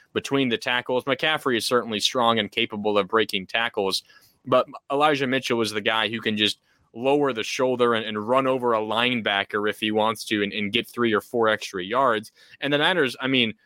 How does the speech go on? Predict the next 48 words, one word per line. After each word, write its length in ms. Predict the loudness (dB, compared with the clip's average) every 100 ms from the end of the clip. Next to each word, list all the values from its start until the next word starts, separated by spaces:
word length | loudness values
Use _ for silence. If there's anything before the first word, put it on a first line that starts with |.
| _ -4
as 200 | -2 0
a, 100 | 0
as 120 | -2
a 80 | -2
team, 300 | 0 0 2
they 120 | 2
ran 280 | 2 0 -2
for 160 | 0
a 40 | 2
hundred 300 | 2 0 -2
and 120 | 0
fifty-seven 580 | -2 0 -2 0 0 0
yards. 260 | 0 0
They 140 | 0 0
ran 200 | 2 0
the 80 |
ball 200 | 2 0
forty-one 840 | -2 -4 2 2 2 0 0 0 -2
times. 640 | -2 0 0 -2 -12 -16 _ _ _
Uh, 160 | -2 -2
Kyle 240 | 0 0
Shanahan 540 | 0 -2 -2 0 0 0
is 160 | 2
undefeated 540 | 2 0 0 2 2 2
when 180 | 0 -2
his 160 | -2
teams 340 | 0 0 0 0
rush 240 | 0 0
for, 300 | 0 -2 -2 _ _ _ 0
rush 320 | 2 2 -2 -8
the 100 | -2
ball 220 | 4 4
forty 400 | 2 -2 0 0
times 400 | 0 -2 -2 -2
or 80 | -2
more. 300 | 2 2 2
So, 320 | 2 4 4 0 -20 -4 2
uh, 180 | 2 0
the 120 | -2
Niners 320 | 0 0 -4
had 340 | -4 -4 -2 -6
a 80 | -12
ton 280 | -2 2
of 100 | 2
success 520 | 2 -2 2 0 2 2
running 260 | 2 0
the 60 | -2
ball. 420 | -2 0 0